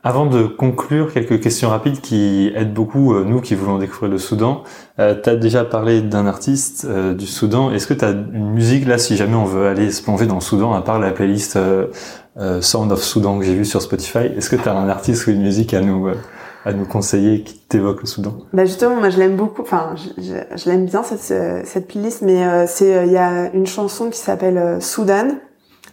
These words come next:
Speaker 2: euh, d'un, d'un artiste qui s'appelle, euh, Maman.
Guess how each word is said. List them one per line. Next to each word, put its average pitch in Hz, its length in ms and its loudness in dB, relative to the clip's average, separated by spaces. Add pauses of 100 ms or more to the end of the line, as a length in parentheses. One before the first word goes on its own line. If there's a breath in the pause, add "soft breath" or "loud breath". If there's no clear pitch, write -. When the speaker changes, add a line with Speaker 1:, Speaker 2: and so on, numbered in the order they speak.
(120)
Speaker 2:
euh, 180 320 0
d'un, 175 920 0 (640)
d'un 180 280 2
artiste 185 280 -4
qui - 60 -8
s'appelle, 185 300 2
euh, 175 120 2
Maman. 196 520 2